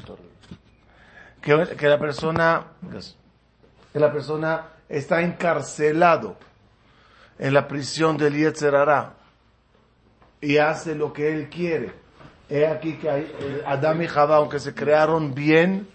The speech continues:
empezaron a, a ser asesinos casi, casi.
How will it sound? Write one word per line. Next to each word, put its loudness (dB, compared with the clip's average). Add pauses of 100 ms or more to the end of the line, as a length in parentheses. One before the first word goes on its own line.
(480)
empezaron -2
a, 0
a -4
ser 0
asesinos -2
casi, -8
casi. -14